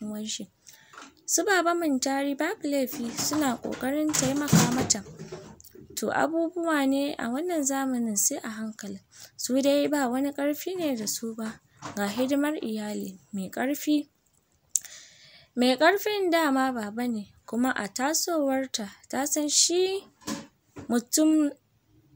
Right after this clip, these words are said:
ne mai kyautatawa da kuma kyauta. Ba ga su kaɗai, ba ga su kaɗai nashi ba,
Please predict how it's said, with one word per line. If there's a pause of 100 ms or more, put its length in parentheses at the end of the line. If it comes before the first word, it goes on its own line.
(140)
ne
mai
kyautatawa
da
kuma
kyauta. (680)
Ba
ga
su
kaɗai, (2750)
ba
ga
su
kaɗai
nashi
ba,